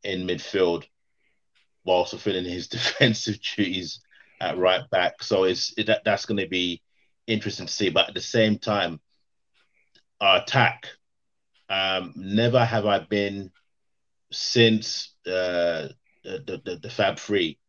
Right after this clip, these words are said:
have I been comfortable with it. Well, it's, it's not too long ago anyway.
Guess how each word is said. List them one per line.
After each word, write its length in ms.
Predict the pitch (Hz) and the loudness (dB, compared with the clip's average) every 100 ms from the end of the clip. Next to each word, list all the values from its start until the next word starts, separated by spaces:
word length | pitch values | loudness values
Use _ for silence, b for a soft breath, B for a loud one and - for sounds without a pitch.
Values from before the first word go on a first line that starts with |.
| _ _ - | _ _ -10
have 140 | 90 | -2
I 80 | 98 | 0
been 200 | 92 98 | 0 -4
comfortable 480 | - 107 101 95 90 | -2 -4 -2 -2 0
with 180 | 90 80 | 0 0
it. 120 | 90 107 | 0 2
Well, 300 | 87 - - | 0 -2 -8
it's, 160 | 101 - - | -10 -6 -4
it's 120 | - | 0
not 180 | 120 104 | 0 2
too 80 | 101 | -2
long 160 | 98 | -2
ago 200 | 90 90 | 0 0
anyway. 420 | 95 98 80 73 | 2 0 -4 -6